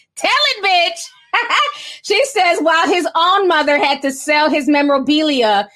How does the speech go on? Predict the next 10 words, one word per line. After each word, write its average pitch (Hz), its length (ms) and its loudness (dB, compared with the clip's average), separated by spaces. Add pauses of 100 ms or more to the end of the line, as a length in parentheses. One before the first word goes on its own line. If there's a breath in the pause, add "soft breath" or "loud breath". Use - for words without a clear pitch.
(180 loud breath)
to 277 140 0
buy 254 300 0
a 254 80 2
modest 254 500 0
home 262 260 -2
for 254 120 -2
herself 233 580 -2
and 226 160 -4
her 226 180 0
husband." 202 680 -4